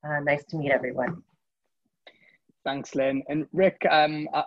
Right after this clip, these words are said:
Speaker 2: we can't get your video through, but, uh, hopefully you can hear everyone. If,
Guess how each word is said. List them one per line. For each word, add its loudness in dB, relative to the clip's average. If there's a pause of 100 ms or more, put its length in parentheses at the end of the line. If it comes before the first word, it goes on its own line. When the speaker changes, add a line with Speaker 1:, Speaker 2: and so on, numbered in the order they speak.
Speaker 2:
we -4
can't 2
get 0
your -2
video 2
through, -2
but, -4
uh, 2
hopefully -2
you -2
can -8
hear -2
everyone. 0
If, -12